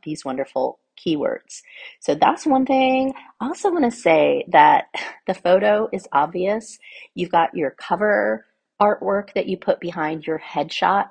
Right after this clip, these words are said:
Both of those can be really carefully chosen so that you are looked at fourteen times more often if you have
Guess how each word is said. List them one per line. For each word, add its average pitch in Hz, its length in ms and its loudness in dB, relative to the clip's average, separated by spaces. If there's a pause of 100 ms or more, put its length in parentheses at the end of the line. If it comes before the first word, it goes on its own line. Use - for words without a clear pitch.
Both - 260 0
of 185 140 -4
those 196 400 -2
can 180 160 -8
be 165 140 -6
really 165 400 0
carefully 165 560 0
chosen 226 720 0 (340)
so 202 240 2
that 185 460 4
you 180 640 -2
are 165 260 2
looked 151 300 -6
at 139 260 0
fourteen 165 560 -6 (220)
times 151 460 -6
more 139 200 -4
often 240 520 0 (400)
if 190 180 -4
you 190 120 -2
have 156 440 0